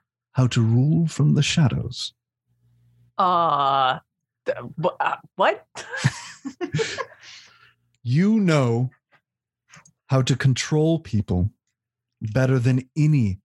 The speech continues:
Speaker 1: politician or governor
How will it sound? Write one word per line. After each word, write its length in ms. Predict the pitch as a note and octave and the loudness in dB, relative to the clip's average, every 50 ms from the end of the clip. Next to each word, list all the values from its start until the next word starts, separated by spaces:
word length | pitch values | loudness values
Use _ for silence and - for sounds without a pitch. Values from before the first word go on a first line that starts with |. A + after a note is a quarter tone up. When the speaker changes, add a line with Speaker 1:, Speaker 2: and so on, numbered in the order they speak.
| _ _ - | _ _ -2
Speaker 1:
politician 760 | - A#2+ B2+ C#3 C3 - - D3 C#3 - D3+ D3+ D3+ D3 D3 - _ _ _ _ _ _ _ _ _ _ | -2 0 2 0 0 2 2 2 2 2 2 2 2 2 -2 -6 _ _ _ _ _ _ _ _ _ _
or 100 | - F#2+ F#2 | -8 -8 -4
governor 640 | G2+ A#2 A#2 A2+ B2 A#2 A#2 A#2 A#2 A2+ A2+ A#2+ | -2 0 0 2 2 2 2 4 2 2 0 -2